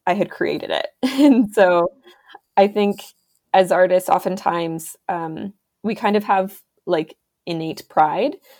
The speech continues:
um, which can be a good thing and it can also be a bad thing. But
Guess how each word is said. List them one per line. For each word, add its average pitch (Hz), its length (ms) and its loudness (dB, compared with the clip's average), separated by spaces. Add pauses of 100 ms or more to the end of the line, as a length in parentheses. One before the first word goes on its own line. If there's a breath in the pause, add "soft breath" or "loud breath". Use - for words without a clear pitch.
(220 soft breath)
um, 160 500 -4 (140)
which 311 180 2
can 392 160 6
be 370 140 10
a 370 40 8
good 214 220 4
thing 220 240 2
and 185 360 -2
it - 140 -6
can 220 140 2
also 202 200 2
be 202 140 4
a 185 60 8
bad 156 300 2
thing. 208 260 -2
But 165 340 2